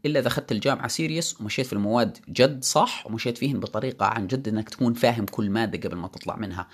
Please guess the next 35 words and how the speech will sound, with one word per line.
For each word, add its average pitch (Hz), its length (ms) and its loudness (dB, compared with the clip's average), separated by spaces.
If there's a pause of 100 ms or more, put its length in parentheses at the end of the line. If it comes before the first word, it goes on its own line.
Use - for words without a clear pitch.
(180)
بين 117 120 4
قوسين، 110 400 0
ما 123 100 0
تسعى 123 300 -2
للعلامة، 120 500 -2
تسعى 117 280 -4
انك 107 200 -4
تكون 107 240 -4
فاهم. 101 300 -4 (400)
هنا 110 180 0
بتفرق 117 480 -2
معك 110 340 0
كل 101 360 -4
اشي. - 320 -4 (320)
هنا 101 240 0
انت 120 160 -6
راح 98 200 -6
تصير 110 300 -4
عن 98 240 -8
جد 160 200 0
سوفت - 300 0
وير 95 140 0
انجينير 110 400 -2
بمعنى 104 300 -4
الكلمة، 95 460 -6 (340)
فاهم 131 420 2
موادك 143 720 0
وفاهم 127 560 2
ال-، 95 200 -4
ال-، 92 360 -8
ال-، 101 200 -10
الاشياء - 400 2
المهمة 110 380 0
بالنسبة 107 400 -4
إلك. - 340 -16